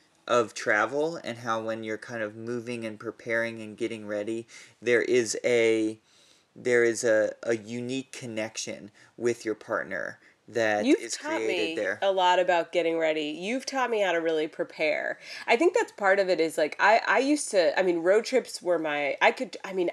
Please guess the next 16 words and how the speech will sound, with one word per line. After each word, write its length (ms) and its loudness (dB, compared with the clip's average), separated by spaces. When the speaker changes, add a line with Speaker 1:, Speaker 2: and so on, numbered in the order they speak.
Speaker 2:
I 60 -8
traveled 460 -4
so 320 2
much 420 -2
before. 340 2
We 120 2
haven't 160 2
even 160 -2
talked 280 -4
about 280 -6
that, 200 -4
like, 220 -4
how 160 4
we 100 4
traveled 460 2
before. 640 -2